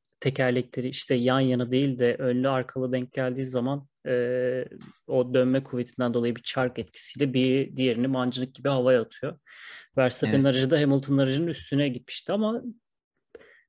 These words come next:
Speaker 1: belki de haklı olabilirsin yani o konuda. E, gerçekten o çap büyüdükten sonra ortaya çıkan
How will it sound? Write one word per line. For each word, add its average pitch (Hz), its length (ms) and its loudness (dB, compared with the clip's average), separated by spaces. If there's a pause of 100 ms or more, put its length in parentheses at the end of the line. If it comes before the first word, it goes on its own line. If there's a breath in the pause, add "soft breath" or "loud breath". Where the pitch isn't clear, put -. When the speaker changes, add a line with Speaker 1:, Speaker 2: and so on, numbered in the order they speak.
(120)
Speaker 1:
belki 160 440 -2
de 196 60 0
haklı 151 420 2
olabilirsin 156 500 4
yani 123 200 2
o 120 100 -2
konuda. 123 580 -4
E, 123 380 -2
gerçekten 135 560 0
o 135 260 -2 (220)
çap 139 360 -2
büyüdükten 135 500 -2
sonra 139 480 0
ortaya 135 360 -4
çıkan 135 520 -6